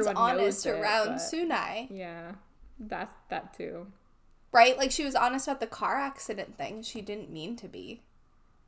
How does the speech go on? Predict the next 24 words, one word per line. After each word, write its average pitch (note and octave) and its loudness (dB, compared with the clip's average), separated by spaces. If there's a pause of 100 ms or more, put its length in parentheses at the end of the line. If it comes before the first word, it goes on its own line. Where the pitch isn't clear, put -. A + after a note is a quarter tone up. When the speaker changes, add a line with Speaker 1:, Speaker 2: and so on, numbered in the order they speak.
(180)
Speaker 1:
Yeah. F#3 -12 (2500)
I C#4 -2
just, E4 -2 (880)
the B3+ -2
fact B3 -6
that - -4
August G#3+ -6
also G3+ -6
followed F#3 -6
it F#3+ -6
up F#3 -8
with, A3 -8 (180)
with G#3+ -2 (220)
being G3+ -2
like, G3 -8
"I C4 0
prefer G4+ -6
cats," - -2 (540)
was - -6
just - -4
so C#4 2
cute, A#3 -4
considering, A#3 0
like, G3 -6